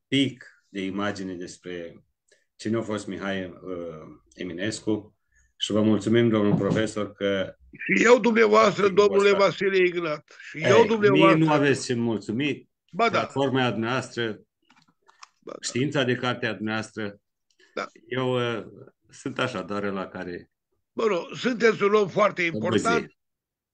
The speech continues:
Speaker 2: reprezentați un partener de dialog excepțional. Vă mulțumesc.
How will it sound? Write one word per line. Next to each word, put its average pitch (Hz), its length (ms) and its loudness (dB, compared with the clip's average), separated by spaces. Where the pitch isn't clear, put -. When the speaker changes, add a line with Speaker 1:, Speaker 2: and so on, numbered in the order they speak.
Speaker 2:
reprezentați 190 960 -4
un 175 200 -10
partener 185 640 0
de 175 200 0
dialog 180 680 0
excepțional. 151 840 -8
Vă 175 120 -2
mulțumesc. - 580 -10